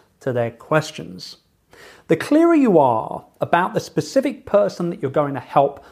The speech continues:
the more likely you are to write a book that they're going to want to read. Now you know who your book is for, you need to ask yourself, what do they need to know? Why do they need your book? What problem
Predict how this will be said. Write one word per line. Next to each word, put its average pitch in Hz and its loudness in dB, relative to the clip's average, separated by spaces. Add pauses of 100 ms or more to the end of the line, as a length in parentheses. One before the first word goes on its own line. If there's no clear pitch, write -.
(120)
the 143 -4
more 180 2
likely 190 0
you 120 -2
are - -8
to - -10
write 143 0
a 196 2
book - -2 (200)
that - -10
they're 120 -2
going 110 -4
to 117 -8
want 104 -10
to 127 -14
read. 131 0 (760)
Now 254 4
you 190 2
know 214 6
who 202 4
your 202 2
book 196 2
is 160 0
for, 147 2
you 160 0
need 202 -2
to 202 0
ask 165 -2
yourself, 117 -2 (160)
what 139 0
do 165 -4
they 143 -2 (100)
need 120 -4
to 131 -4
know? 139 -4 (160)
Why 190 0
do 208 4
they 190 0
need 175 -4
your 151 -2
book? - 0
What 247 2
problem 214 0